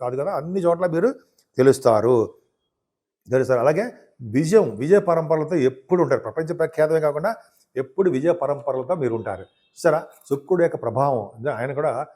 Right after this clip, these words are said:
కళారంగంలో బాగా ఉన్నతమైన స్థితికి తీసుకెళ్తాడండి ఆయన. అలాగే శుక్రుడి ప్రభావం బాగుందంటే కళారంగమే కాదండి, మంచి వస్త్రాలు ఇవ్వడము, బంగారు ఆభరణాలు ఇవ్వడము, వాహనాలు, అన్న వస్త్రాలు, ఇందాక చెప్పాను చూసారా,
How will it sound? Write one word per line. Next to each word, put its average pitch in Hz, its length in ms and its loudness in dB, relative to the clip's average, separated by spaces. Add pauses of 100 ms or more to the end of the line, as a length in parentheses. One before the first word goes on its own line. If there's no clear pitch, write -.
(220)
కళారంగంలో 175 560 -2
బాగా 113 460 -4
ఉన్నతమైన 160 540 -4
స్థితికి 135 260 -10
తీసుకెళ్తాడండి 120 560 -6
ఆయన. 113 120 -8 (440)
అలాగే 127 140 0
శుక్రుడి 156 360 -6
ప్రభావం 139 340 -2
బాగుందంటే 117 640 -4 (280)
కళారంగమే 165 460 -4
కాదండి, 123 400 -2
మంచి 131 320 -10
వస్త్రాలు 123 460 -4
ఇవ్వడము, 117 400 -8 (320)
బంగారు 123 420 -2
ఆభరణాలు 120 360 0
ఇవ్వడము, 113 380 -6 (280)
వాహనాలు, 120 720 -2 (260)
అన్న 156 240 -4
వస్త్రాలు, 156 360 0
ఇందాక 160 160 0
చెప్పాను 151 220 -2
చూసారా, 147 260 -2